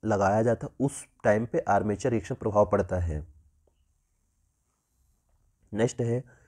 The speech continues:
डीसी जनरेटर में चुंबकीय विक्षोभ प्रभाव से एमएनए किस दिशा में खिसक जाता है? जो हमारा एमएनए है वो हो, आर्मेचर के घूमने की दिशा में थोड़ा सा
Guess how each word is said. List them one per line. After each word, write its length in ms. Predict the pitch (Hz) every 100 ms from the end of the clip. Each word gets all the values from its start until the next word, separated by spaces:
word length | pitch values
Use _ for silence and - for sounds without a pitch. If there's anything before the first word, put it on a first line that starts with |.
| _ -
डीसी 440 | 98 113 127 - 165
जनरेटर 520 | 131 120 120 117 139
में 120 | 147
चुंबकीय 520 | - 127 123 127 156 151
विक्षोभ 480 | 120 - - 131
प्रभाव 460 | - 110 107 120 131 -
से 80 | 92 82 - _ _ _ -
एमएनए 1000 | 107 117 147 156 139 123 113 104 123 98 85 - _ _
किस 180 | 170 160
दिशा 340 | 110 110 139
में 140 | 139 143
खिसक 280 | - 113 135
जाता 360 | 110 104 90 98
है? 220 | 87 78 - _ _ _ _ _ _
जो 240 | 113 110 160
हमारा 360 | 147 127 127 - - _ _ _
एमएनए 640 | 113 113 107 107 107 131 156
है 320 | 110 101 113 139 _ -
वो 140 | 139
हो, 280 | 156 120 - _ _
आर्मेचर 580 | 107 113 113 117 - 156
के 120 | 160
घूमने 380 | 113 110 117 143
की 120 | 147
दिशा 300 | 120 110 135
में 140 | 139 147
थोड़ा 400 | - 113 123 147
सा 140 | 160